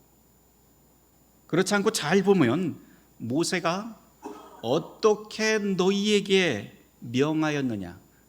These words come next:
모세가 너희에게 어떻게 명하였느냐? 무슨 뜻이에요? 모세가 써놓은 그 글을 너희는 어떻게 해석하고 어떻게 받아들이고 어떻게 실천하고 있느냐? 이걸 물어보는 거예요. 모세하고, 어,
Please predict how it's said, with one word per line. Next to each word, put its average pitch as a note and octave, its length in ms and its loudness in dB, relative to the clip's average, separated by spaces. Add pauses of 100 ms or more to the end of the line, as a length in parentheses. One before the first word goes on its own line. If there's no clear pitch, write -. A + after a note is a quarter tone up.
(120)
모세가 C#3+ 340 -6 (360)
너희에게 F#3+ 840 2
어떻게 A3 540 0
명하였느냐? F#3+ 520 0
무슨 D#3+ 260 -4
뜻이에요? C3+ 380 -6 (580)
모세가 G#3+ 540 -2
써놓은 A3+ 380 0
그 G#3+ 180 0
글을 F3+ 500 0 (240)
너희는 C#3 340 2
어떻게 G#3 480 0
해석하고 A3 640 0
어떻게 B3+ 420 4
받아들이고 F#3 520 2
어떻게 G#3 320 2
실천하고 G3 560 -4
있느냐? C#3 480 -4 (240)
이걸 D3 240 0
물어보는 A2 460 -4
거예요. D#2 180 -18 (1600)
모세하고, F3+ 840 -2 (540)
어, G1+ 300 -14